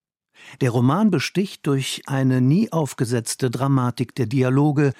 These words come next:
und die sensible Darstellung des schmerzhaften Wechselspiels von Befremden und Erstaunen.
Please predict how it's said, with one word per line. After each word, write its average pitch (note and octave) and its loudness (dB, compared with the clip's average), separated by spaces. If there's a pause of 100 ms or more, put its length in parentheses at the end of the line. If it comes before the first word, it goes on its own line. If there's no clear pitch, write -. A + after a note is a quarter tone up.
und G3 0
die D#3+ 4
sensible D3 2
Darstellung D#3+ 0
des C3+ 0
schmerzhaften A#2 -2
Wechselspiels B2 -2
von B2 -2
Befremden A2 -2
und G#2+ -4
Erstaunen. A#2+ -6